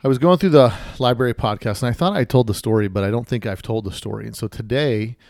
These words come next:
you guys are gonna get the story of the Bull Run bus. Now, we talked about how this, how the car got on Bull Run, but the story I wanted to go over today was actually how I got that bus. So, um, it's a pretty good story,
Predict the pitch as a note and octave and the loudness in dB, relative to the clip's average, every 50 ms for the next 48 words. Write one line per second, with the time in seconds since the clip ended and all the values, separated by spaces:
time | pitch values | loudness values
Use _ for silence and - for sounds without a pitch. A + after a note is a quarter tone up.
0 | _ _ _ _ _ _ _ - G#2+ A2 G#2+ G#2 F#2+ G2+ G2+ G2+ G2 - - - | _ _ _ _ _ _ _ -2 0 2 2 2 0 0 -2 -4 -4 -6 -10 -6
1 | - - G#2 G#2 G#2 G2+ F#2 F#2 F2 E2+ G2+ G2+ G2+ G2+ G2+ G2 - - - - | -2 0 2 2 2 2 0 -4 -4 -4 -4 -2 -2 -4 -6 -8 -10 -10 -10 -12
2 | - - - - - - - - _ _ _ _ _ _ _ _ _ _ A#2 A2+ | -12 -12 -16 -18 -20 -20 -20 -20 _ _ _ _ _ _ _ _ _ _ -8 -8
3 | A2 G#2+ G2+ F#2+ - _ _ _ _ _ _ _ _ _ _ _ _ - B2 - | -6 -4 -6 -6 -8 _ _ _ _ _ _ _ _ _ _ _ _ -6 -6 -2
4 | - C#3+ C3+ C#3+ - D#3 C3+ B2+ A2+ B2 A#2+ A2 A2 G2+ - - A#2 A#2 A#2 A2 | 2 2 2 2 2 2 0 2 2 2 0 0 0 -2 -6 -8 -6 -2 -2 -2
5 | G#2+ C3 A#2 - - A2 G#2 G#2 G#2+ G#2 F#2+ F#2 F2+ F2+ F#2 G#2+ A2 A2 G#2 G2+ | -2 -4 -4 -4 -2 -2 -2 -2 -2 -2 -2 -4 -6 -4 -2 0 0 0 0 -2
6 | F2+ F2+ G2 G2 G2 G2 - _ _ _ _ _ _ A2 G#2+ G2 G2 - - _ | -4 -6 -8 -10 -12 -14 -18 _ _ _ _ _ _ -10 -8 -6 -6 -8 -10 _
7 | _ _ _ _ _ _ _ _ _ - G#2+ - - C#3 C#3 C#3+ C#3 B2+ A#2+ A#2+ | _ _ _ _ _ _ _ _ _ -6 -6 -2 2 4 4 6 6 4 4 2
8 | A2 G#2 G#2+ G2+ G#2 G#2 G#2 G2 F#2+ - G#2+ G#2 G#2 G2 F#2+ F#2+ F#2 G#2+ - - | 0 -2 -4 -2 -2 -2 -2 -2 -4 -6 -6 -4 -4 -4 -4 -4 -6 -8 -10 -8
9 | G#2+ G#2 - - - - A2 G2+ - A2+ G2+ F#2+ G2 F#2+ F#2+ G2 F#2 F2 - F#2+ | -8 -8 -8 -8 -6 -6 -6 -4 -4 -4 -4 -4 -4 -6 -6 -6 -8 -8 -8 -8
10 | F#2+ F#2+ G2 G2 G#2 F#2+ - G#2+ - - - - - - A2+ G#2 G2 F#2+ - - | -10 -8 -6 -6 -6 -6 -6 -8 -12 -14 -14 -14 -10 -8 -8 -8 -8 -10 -12 -18
11 | - - - - - - - - - G2+ G2 G2 - - - - - - E3+ C#3+ | -20 -20 -20 -20 -20 -20 -12 -10 -8 -8 -8 -10 -12 -14 -18 -6 -4 -4 -2 -2
12 | A#2 B2 G2+ - - A2+ A2+ A#2 B2 B2 | -2 -4 -4 -4 -4 -4 -2 -2 -4 -4